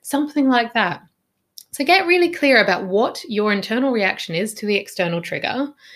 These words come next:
and then consider, what did you learn from this experience? What did you learn? Did you learn,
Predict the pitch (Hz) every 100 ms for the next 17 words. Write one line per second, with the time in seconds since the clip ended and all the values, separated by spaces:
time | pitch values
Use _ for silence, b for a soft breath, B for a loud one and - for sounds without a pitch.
0 | B B B _ - 302 359 392 392 392
1 | B B - 359 - 381 262 214 359 392
2 | 392 381 339 320 339 330 311 285 269 269
3 | 262 240 - - 180 156 151 - - -
4 | - - _ _ _ _ _ _ _ _
5 | _ _ _ 277 285 262 262 226 190 165
6 | 151 151 151 _ b b b b _ -
7 | 214 110 101 202 202 202 98